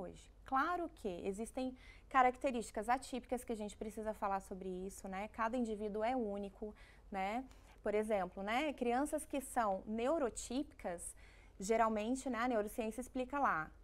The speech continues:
entre três, quatro anos, a criança ainda não entende o que é óbvio pra gente, né?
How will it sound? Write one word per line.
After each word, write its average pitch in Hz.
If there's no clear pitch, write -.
entre 208
três, 302
quatro 262
anos, 247
a 247
criança 240
ainda 240
não 240
entende 254
o 262
que 262
é 254
óbvio 226
pra 247
gente, 208
né? 202